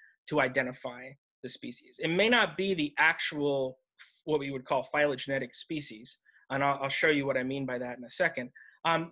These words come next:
but when you're looking at physical characteristics of the fungi, same thing with mushrooms, right? When you look at,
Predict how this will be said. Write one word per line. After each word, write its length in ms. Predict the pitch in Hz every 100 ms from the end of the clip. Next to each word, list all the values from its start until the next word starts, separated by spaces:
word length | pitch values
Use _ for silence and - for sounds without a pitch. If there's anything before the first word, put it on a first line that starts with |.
| 170
but 160 | 185 180
when 120 | 190
you're 140 | 202
looking 240 | 247 247 214
at 80 |
physical 340 | - 202 208 180
characteristics 680 | - 175 - 226 240 170 151
of 60 |
the 60 | 135
fungi, 260 | 139 139 143
same 260 | 180 185
thing 260 | 185 175 156
with 160 | 143
mushrooms, 560 | 147 160 147 127 127 127
right? 180 | 139 143
When 140 | 135
you 100 | 131
look 160 | 139 139
at, 140 | 139